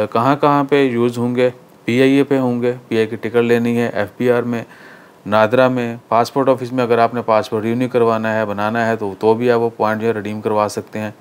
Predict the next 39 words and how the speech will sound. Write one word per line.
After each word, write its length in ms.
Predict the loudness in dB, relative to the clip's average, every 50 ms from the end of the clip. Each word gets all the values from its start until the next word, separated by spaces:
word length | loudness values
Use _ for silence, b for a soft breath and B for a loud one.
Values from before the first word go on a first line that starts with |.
| B B B B B B B B -10
बजाय 240 | -2 2 2 2 2
इसके 220 | 0 0 0 0
कि 120 | 0 2 2
आप, 240 | 2 2 0 -2 -6 -8
अ, 520 | -6 -4 -4 -4 -4 -6 -8 -8 -8 -8
additionally 420 | -6 -6 -8 -6 -4 -2 -2 -2
पे 200 | -2 2 2 2 2
करें। 280 | 2 0 -2 -2 -4 B B B B B B B B B
उसके 200 | -10 -6 0 2
बाद 100 | 2 2
state 360 | 2 0 2 2 2 2 2
life 260 | 2 2 2 2 2 2
है, 120 | 2 2
overseas 380 | 2 0 -2 -4 -2 -2 2 2
है, 140 | 2 0
utility 400 | 0 -6 -6 -4 -6 -2 0 -2
bill 200 | 0 2 2 2
वगैरह 240 | 4 4 4 4 4
जो 120 | 4 2 0
है 60 | 2
वो 140 | 2 0 0
पे 180 | 0 -2 0
कर 120 | 0 0 -2
सकते 200 | -2 -6 -6 -6
हैं। 100 | -6 -6
कुछ 200 | -6 -6 -2 -2
और 120 | -2 0
services 340 | -2 -4 -6 -4 -6 -8 -6
भी 160 | -4 -4 -4
इसमें 240 | -4 -4 -6 -6 -6 B B B B
शामिल 420 | -4 -2 -2 -2 -2 -4 -4 -6 -6
हैं। 60 | -8 -10 B B B B B B B B B B
तो 420 | 2 4 4 6 4 4 2 0 -2
जो 520 | -8 -2 2 4 6 6 6 6 4 2 -2 -10 -20 _ -20 -8 -4
counting 420 | -4 -4 -4 -2 -2 -2 -2 -2
है 300 | 0 2 2 2 2 -2 -12 _ -4
कि 120 | -4 -4
कितने, 520 | -4 -4 -10 -8 -6 -4 -2 0 0 0
अ, 60 | -2